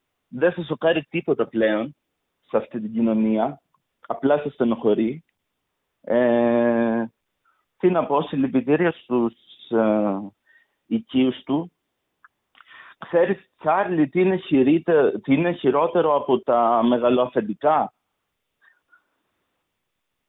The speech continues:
Είναι κάτι τύποι, τα μεγαλοαφεντικόσκυλα, που είναι γύρω από αυτούς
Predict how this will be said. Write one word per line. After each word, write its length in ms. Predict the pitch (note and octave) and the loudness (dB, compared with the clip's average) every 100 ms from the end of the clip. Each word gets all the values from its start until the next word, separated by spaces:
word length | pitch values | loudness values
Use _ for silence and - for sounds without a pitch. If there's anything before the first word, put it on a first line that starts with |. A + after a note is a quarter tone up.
| _ _ | _ _
Είναι 280 | - C#3+ F3+ | -2 0 0
κάτι 360 | - F3+ E3 C#3+ | 0 -2 -2 -2
τύποι, 600 | D3+ D3+ D#3 E3 F3 F#3 _ _ _ _ _ | 0 0 2 2 2 0 _ _ _ _ _
τα 180 | - C3 C3 | -2 0 2
μεγαλοαφεντικόσκυλα, 1600 | C3+ C3 C3 C#3 C3 - B2+ A3+ - F3 F3+ - G2+ F#2+ - - _ _ _ _ _ _ _ _ _ _ | 2 2 2 2 -2 -2 -2 -2 -2 -2 -2 -4 0 2 0 -6 _ _ _ _ _ _ _ _ _ _
που 120 | B2+ | 0
είναι 460 | D3 F#3 F3+ D3+ - _ _ _ _ _ | 2 4 4 2 -2 _ _ _ _ _
γύρω 800 | - G#2+ A#2 G3 G#3 B2+ A#2+ D3+ _ _ _ _ _ _ _ _ _ _ | -12 -10 -2 2 4 4 2 -2 _ _ _ _ _ _ _ _ _ _
από 340 | - A#2 A#2 A2+ | -6 -6 0 -2
αυτούς 600 | A2+ - A#2 A#2+ - | -2 -2 0 0 -6